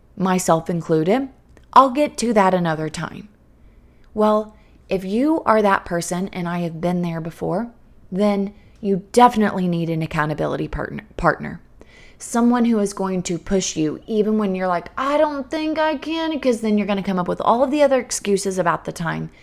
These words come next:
You need an accountability partner. It is what it is. It's okay. We all need help. I can tell you right now that I have fought my way through several projects this year,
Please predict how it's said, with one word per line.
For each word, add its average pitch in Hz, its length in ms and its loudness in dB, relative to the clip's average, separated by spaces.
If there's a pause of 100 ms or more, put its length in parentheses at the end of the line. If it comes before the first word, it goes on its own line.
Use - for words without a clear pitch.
(300)
You 208 160 2
need 190 200 0
an 190 120 2
accountability 160 680 -2
partner. 156 480 -6 (520)
It 202 160 0
is 254 220 2
what 220 180 2
it 185 120 2
is. 170 380 -2 (320)
It's 214 240 2
okay. 220 580 2 (280)
We 208 240 2
all 214 220 4
need 233 240 0
help. 208 380 2 (320)
I 220 120 2
can 226 200 0
tell 233 180 -2
you 220 160 4
right 208 260 4
now 202 340 0 (220)
that 208 160 2
I 220 140 6
have 175 160 2
fought 226 400 0
my 208 280 4
way 202 320 2
through 208 280 0
several 202 500 0
projects 208 520 2
this 220 280 -2
year, 233 320 0